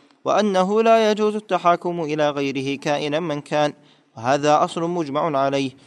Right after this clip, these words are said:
وتبين الآية أن بعض الناس يدعي الإيمان والإسلام وهو ليس كذلك، بل هو من المنافقين.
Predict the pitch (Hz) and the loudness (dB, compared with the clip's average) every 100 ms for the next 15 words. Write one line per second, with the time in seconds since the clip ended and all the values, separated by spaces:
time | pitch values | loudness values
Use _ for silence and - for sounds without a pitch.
0 | _ _ - 117 131 147 165 175 170 175 | _ _ -14 -6 -2 -2 0 0 2 4
1 | 175 170 165 147 151 147 143 147 139 139 | 4 2 -2 0 2 2 2 0 0 -2
2 | 131 127 131 135 139 139 139 151 147 151 | -4 -6 -4 -4 -4 -4 -4 -2 -2 -2
3 | 151 - - 156 151 - _ _ _ _ | -4 -6 0 0 0 -4 _ _ _ _
4 | 131 135 180 175 175 165 - 147 139 143 | -2 0 2 2 0 -2 -6 -4 0 0
5 | 143 143 - _ - 185 151 135 147 151 | 0 -6 -18 _ -6 -4 -2 -2 -2 -2
6 | 151 151 180 165 139 139 139 | -2 -2 -2 -4 -8 -6 -8